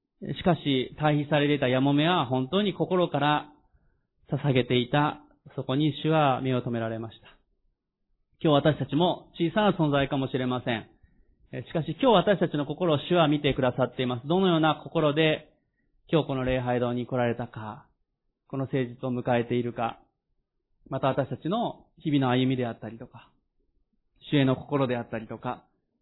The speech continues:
また時に奉仕をするとき、主に捧げ物をするとき、その時に主が一番に関心を示されるのは上辺ではなくて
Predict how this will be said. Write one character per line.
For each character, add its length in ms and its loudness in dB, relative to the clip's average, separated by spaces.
ま 100 -6
た 460 0
時 180 -2
に 80 2
奉 220 2
仕 120 -8
を 80 -6
す 100 -10
る 80 -6
と 120 -6
き、 240 -8
主 60 -4
に 120 -4
捧 220 0
げ 80 2
物 200 0
を 60 -4
す 100 -8
る 80 -4
と 120 -8
き、 380 -6
そ 60 -10
の 80 -4
時 220 -6
に 100 -6
主 60 -4
が 320 -2
一 200 -6
番 240 0
に 300 0
関 240 -2
心 200 -2
を 60 -2
示 240 -2
さ 100 0
れ 100 0
る 80 -2
の 120 -4
は 360 -4
上 120 0
辺 180 2
で 60 4
は 80 0
な 140 -4
く 80 -20
て 320 -6